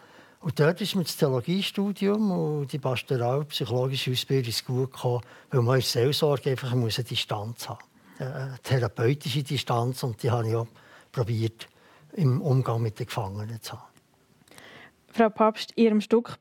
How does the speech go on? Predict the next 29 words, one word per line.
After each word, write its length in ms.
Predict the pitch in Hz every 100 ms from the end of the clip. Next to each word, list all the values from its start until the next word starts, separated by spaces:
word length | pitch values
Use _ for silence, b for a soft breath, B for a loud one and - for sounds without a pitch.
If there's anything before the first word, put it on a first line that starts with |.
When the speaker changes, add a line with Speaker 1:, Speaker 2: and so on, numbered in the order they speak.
| _
Speaker 2:
beklagt 600 | - 214 - 208 208 -
sich 220 | - 226 220
ein 160 | 190
Häftling 680 | 190 202 - - 208 208 208 b b b b
auch 120 | 208
über 180 | 208 196
die 180 | 208
Neugierde, 800 | 202 202 196 214 202 196 185 190 185
den 220 | 190 180
Voyeurismus, 920 | 190 185 190 208 - 214 208 202 - b b b b b
wo 160 | 202 220
Leute 240 | 240 247
draussen 400 | 247 240 - 202
haben 240 | 202 220
über 220 | 208 202 202
die 80 |
Gefängniswelt. 1200 | - - 196 220 220 226 - 208 185 175 180 - - B B B B
Ähm, 380 | 220 214 220 - _ - _ _ -
eine 120 | 220 233
Neugierde, 340 | 262 262 240
die 60 | 220
auch 120 | 220
so 200 | 240 220
weit 160 | 226
geht, 360 | 214 208 202 -
dass 160 | - 202
ja 160 | 208 196
andere 320 | 214 202 202
damit 400 | 196 196 202